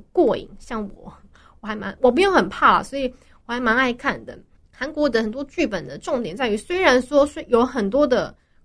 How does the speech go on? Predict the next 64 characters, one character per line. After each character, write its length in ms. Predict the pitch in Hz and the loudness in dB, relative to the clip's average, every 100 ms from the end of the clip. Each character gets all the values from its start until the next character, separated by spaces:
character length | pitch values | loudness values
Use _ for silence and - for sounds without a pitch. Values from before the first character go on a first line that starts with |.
| _ | _
怪 340 | - 330 220 | 0 2 2
物， 240 | 233 233 185 _ _ _ | -2 -6 -8 _ _ _
但 160 | 453 | -2
其 180 | 403 285 | -2 -4
实 320 | 277 254 247 247 _ | -8 2 2 2 _
所 240 | _ - 359 | _ -8 -2
有 80 | 320 | 0
的 100 | 247 | 2
怪 180 | 320 | 2
物 60 | 302 | 2
的 80 | 269 | 2
开 220 | - 269 | -4 -12
始 100 | 262 | -6
都 140 | 233 | -2
是 80 | 247 | -2
从 400 | 247 208 190 196 | -4 -8 -8 -8
人 240 | 196 190 220 | -8 -8 -8
心。 420 | - 214 202 202 - _ _ _ _ | -4 -4 -2 -6 -12 _ _ _ _
像 180 | _ 415 | _ -2
这 80 | 403 | 0
里 140 | 330 | 0
面 140 | 233 302 | -2 -2
的 60 | |
内 120 | 311 277 | 2 2
容， 140 | 226 | 2
它 100 | 240 | -4
开 160 | 262 269 | -4 -4
始 140 | 214 | -4
是 160 | 196 240 | -8 -10
从 240 | 226 202 | -6 -6
一 60 | 202 | -6
个 220 | 190 - 196 | -8 -8 -10
旧 200 | 370 269 | -4 -2
型 160 | 190 | -2
的 100 | 202 | -4
公 260 | 214 226 226 | -4 -6 -6
寓 60 | 233 | -4
大 280 | 233 - | -4 -4
楼， 160 | - - | -6 -14
他 100 | 240 | -8
们 100 | 277 | -8
可 120 | 269 | -6
能 100 | 180 | -8
就 100 | 190 | -8
是， 240 | 220 202 - | -8 -8 -10
所 180 | - 294 | -2 -2
以 140 | 285 - - | -2 -6 -20
Sweet 240 | - 247 | -6 -2
Home 160 | 269 233 | -2 -4
是 100 | 240 | -6
从 160 | 208 | -8
这 80 | 202 | -4
边 160 | 220 214 | -2 -2
来， 160 | 208 - | -4 -6
它 140 | 247 | -6
是 80 | 285 | -6
旧 160 | 302 | 2
型 200 | 254 202 | 0 0
的 40 | 196 | -6
公-， 220 | 220 214 - | -8 -12 -12
公 200 | - 254 | -2 0
寓 20 | |
大 240 | 247 247 165 | 0 -2 -4
楼。 260 | - - | -8 -16